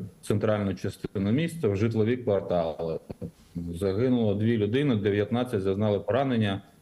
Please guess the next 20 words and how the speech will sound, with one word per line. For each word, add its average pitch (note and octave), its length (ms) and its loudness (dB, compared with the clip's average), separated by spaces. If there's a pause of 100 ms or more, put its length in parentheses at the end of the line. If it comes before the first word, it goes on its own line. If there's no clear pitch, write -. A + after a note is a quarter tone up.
(180)
з F2+ 100 -2
них B2 220 0
троє A2 340 2
дітей. F2 540 -4 (720)
Е, - 320 -6 (1080)
подружня A2+ 520 2
пара, C#3 280 2
яка G#2+ 260 2
загинула, A2 580 2
спала G#2 420 0
вночі F#2 380 -2
просто G#2+ 480 0
в - 180 -12
трьохповерховій F#2 1120 0 (340)
житловій F#2+ 760 0 (260)
будівлі, G#2 720 -2 (100)
і F2 140 -4
вона G2 280 0
повністю F#2+ 520 -4
знищена G2 640 -2